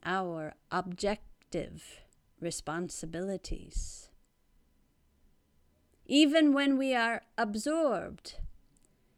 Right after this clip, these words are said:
in the performance of a chosen task. Our inner consciousness remains contemplatively identified with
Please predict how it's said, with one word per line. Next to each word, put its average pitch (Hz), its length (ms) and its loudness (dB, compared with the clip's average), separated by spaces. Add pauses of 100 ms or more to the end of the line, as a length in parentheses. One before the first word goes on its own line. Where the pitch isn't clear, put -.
(160)
in 208 200 2
the 202 100 4
performance 220 1300 -4 (320)
of 180 120 -6
a 196 100 0
chosen 185 720 -2
task. - 800 -2 (1700)
Our 214 500 4 (120)
inner 302 420 8
consciousness - 1400 -4 (640)
remains 220 880 2
contemplatively 247 1500 6 (560)
identified 175 1080 -2
with 190 320 -2